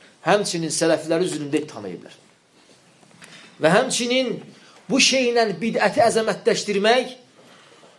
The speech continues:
və sünnəni alçatmaq təhlükəsinə düşüblər. Sünnəni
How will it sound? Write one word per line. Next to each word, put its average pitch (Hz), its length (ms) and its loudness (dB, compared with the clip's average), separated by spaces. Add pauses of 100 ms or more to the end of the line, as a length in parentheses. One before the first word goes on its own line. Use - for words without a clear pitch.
(540)
və 214 80 6
sünnəni 247 760 0 (240)
alçatmaq 220 680 2 (280)
təhlükəsinə 170 480 0
düşüblər. - 360 -12 (1120)
Sünnəni 214 600 2